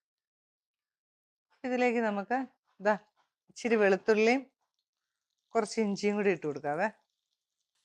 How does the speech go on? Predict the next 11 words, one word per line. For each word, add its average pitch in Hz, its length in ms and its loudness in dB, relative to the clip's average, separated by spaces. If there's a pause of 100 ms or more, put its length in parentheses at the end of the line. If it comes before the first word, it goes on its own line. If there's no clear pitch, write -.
(1700)
ചെറിയുള്ളി 277 520 8
ഇട്ട് - 120 -4
കൊടുക്കാം. 151 300 -2 (1040)
ഒരു 269 200 4 (720)
പത്ത് 226 380 4 (200)
മുപ്പത് 220 340 0 (120)
ചെറിയുള്ളി 185 460 0
അരിഞ്ഞത് 160 440 -4
വേണം 147 220 -8
കേട്ടോ. 196 180 -2 (2500)
ഇത് 330 140 4